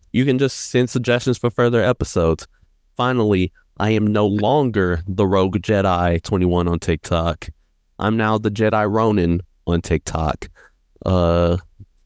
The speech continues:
as I am without a master, and as such, I have taken up my place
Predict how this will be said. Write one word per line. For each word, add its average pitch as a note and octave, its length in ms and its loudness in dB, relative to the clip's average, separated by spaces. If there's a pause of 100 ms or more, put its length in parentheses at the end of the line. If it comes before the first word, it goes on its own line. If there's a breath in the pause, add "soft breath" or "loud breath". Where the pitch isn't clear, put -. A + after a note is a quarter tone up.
(120)
as G#2+ 340 0 (100)
I G2 200 2 (100)
am F#2+ 300 2
without F#2 380 0
a F2+ 40 0
master, F2+ 760 -2 (340)
and F2 360 0 (100)
as F2+ 200 -2
such, - 600 -4 (500)
I F2 180 -2
have F2+ 180 0 (100)
taken G#2 260 0
up G2+ 100 -2
my G#2 140 0
place - 760 -2